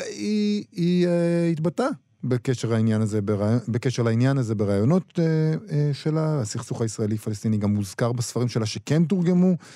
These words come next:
לעברית. היא חתמה בעבר על מכתבים ועצומות בעד, אה, תנועת החרם, תמיכה במחרימים ומחרימות של, אה, ישראל.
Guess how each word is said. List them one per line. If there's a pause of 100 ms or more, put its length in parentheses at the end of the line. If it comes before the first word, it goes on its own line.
(240)
לעברית.
היא
חתמה
בעבר
על
מכתבים (440)
ועצומות
בעד,
אה, (420)
תנועת
החרם, (720)
תמיכה
במחרימים
ומחרימות
של,
אה,
ישראל.